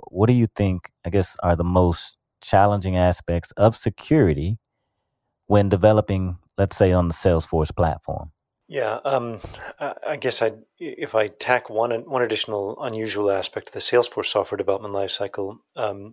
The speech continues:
Speaker 2: is that you've got a lot of people who are not, as I mentioned earlier, professional coders or are relatively new to this process. And so they may be relatively early in their learning journey. They didn't get a computer science degree.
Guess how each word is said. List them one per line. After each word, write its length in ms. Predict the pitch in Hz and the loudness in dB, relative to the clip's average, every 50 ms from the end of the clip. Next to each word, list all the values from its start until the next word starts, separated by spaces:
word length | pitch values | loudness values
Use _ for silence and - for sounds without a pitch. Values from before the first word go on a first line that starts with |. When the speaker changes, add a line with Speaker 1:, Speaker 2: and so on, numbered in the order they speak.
| - _ - | -20 _ -10
Speaker 2:
is 240 | 139 123 110 101 - | -8 -8 -6 -6 -8
that 120 | 131 120 | -10 -12
you've 180 | 113 110 - - | -12 -10 -2 2
got 160 | 139 131 127 | 4 4 4
a 60 | 120 | 4
lot 240 | 117 117 127 - - | 4 4 2 2 2
of 100 | - - | -2 -4
people 540 | - 147 135 - - 120 117 107 110 110 - - - | -4 -10 -6 -2 0 0 0 0 -2 -6 -12 -20 -16
who 120 | - - 117 | -10 -6 -6
are 80 | 110 | -4
not, 300 | 107 107 104 110 113 - - | -2 0 0 0 0 0 -4
as 140 | - 120 98 | -8 -8 -6
I 60 | 104 | -6
mentioned 340 | 101 104 98 - - 113 104 | -6 -8 -8 -8 -8 -6 -4
earlier, 220 | 101 101 95 92 | -4 -4 -4 -6
professional 540 | 90 - - - - 101 95 - - 104 92 | -8 -10 -10 -6 -4 -4 -4 -4 -6 -10 -10
coders 540 | - - - 95 98 - - - - - - | -10 -10 -12 -12 -12 -14 -18 -18 -16 -14 -12
or 280 | - 113 101 101 107 - | -10 -8 -8 -8 -8 -6
are 80 | - 107 | -6 -2
relatively 520 | 95 107 107 107 107 107 - 107 101 101 | 0 0 2 2 0 -2 -4 -8 -10 -10
new 240 | 98 98 101 104 104 | -8 -8 -8 -8 -8
to 80 | 95 95 | -8 -6
this 180 | 95 95 - | -6 -6 -6
process. 640 | - - - 104 95 95 - - - 127 120 - - | -4 -2 -2 -2 0 -2 -4 -6 -6 -4 -6 -6 -6
And 100 | 113 101 | -6 -8
so 80 | - 113 | -10 -8
they 100 | 110 113 | -4 -2
may 100 | 127 139 | -2 -2
be 140 | 139 160 147 | -2 -4 -4
relatively 640 | 120 120 120 131 147 147 - 151 135 131 123 113 | 2 2 4 4 4 2 -2 -2 -2 -2 -2 0
early 300 | 120 117 113 113 113 113 | 0 0 0 2 2 0
in 120 | 110 107 | -2 -2
their 160 | 104 101 98 95 | -4 -6 -6 -6
learning 440 | 95 101 104 104 104 107 101 101 | -4 -4 -4 -4 -6 -8 -10 -10
journey. 320 | 95 90 92 92 95 101 107 | -10 -10 -10 -10 -10 -12 -12
They 140 | 107 110 110 | -12 -10 -8
didn't 220 | 107 117 123 127 | -8 -8 -6 -4
get 100 | 120 117 | -4 -4
a 60 | 117 | -4
computer 360 | 117 - 113 104 - 110 113 | -6 -10 -18 -18 -14 -10 -8
science 460 | 107 - - 104 101 98 98 95 - - | -8 -6 -6 -4 -6 -6 -6 -8 -10 -12
degree. 480 | - 95 - 98 95 95 95 95 - | -14 -14 -14 -12 -10 -10 -10 -12 -14